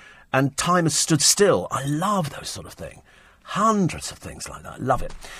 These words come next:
C J says, "I've got a massive row of shower gels hanging off a rail in my bathroom. Seem to be more sea minerals and lavender than anything else." Well, sealed your fate on that one. The word, the, the, the clue on that one is lavender.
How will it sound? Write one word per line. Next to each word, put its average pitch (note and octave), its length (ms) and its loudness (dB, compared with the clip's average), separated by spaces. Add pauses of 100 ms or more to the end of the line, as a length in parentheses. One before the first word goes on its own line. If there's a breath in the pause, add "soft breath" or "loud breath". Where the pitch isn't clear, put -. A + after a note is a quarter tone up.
C A#3+ 220 4
J E3+ 160 8
says, D3+ 240 4
"I've D#3 100 2
got D#3 120 0
a - 20 4
massive E3 420 2
row D3 160 6
of D3 80 2
shower F3+ 380 2
gels G2 340 -4
hanging C#3 280 2
off B2+ 120 0
a C3 60 2
rail B2+ 320 2
in A2+ 60 0
my B2 120 2
bathroom. B2+ 560 -2 (280 loud breath)
Seem G3 160 6
to C#3+ 60 4
be F3+ 80 6
more F#3 180 8
sea G#3 260 4
minerals C3 480 4
and C3+ 100 4
lavender A#2 440 2
than A#2 120 -4
anything C3 340 0
else." D3 260 0
Well, - 180 -8 (500)
sealed G#2+ 380 -2
your A2 80 -4
fate B2 260 0
on F#2 120 -2
that A#2 160 -4
one. F#2+ 180 -4 (240 loud breath)
The B2+ 100 8
word, D#3 280 8
the, C#3+ 220 2
the, C#3+ 180 0
the C3+ 100 -4
clue F3+ 300 2
on D3 120 4
that D3+ 200 4
one A2 160 0
is A2+ 200 -6
lavender. G2 540 -4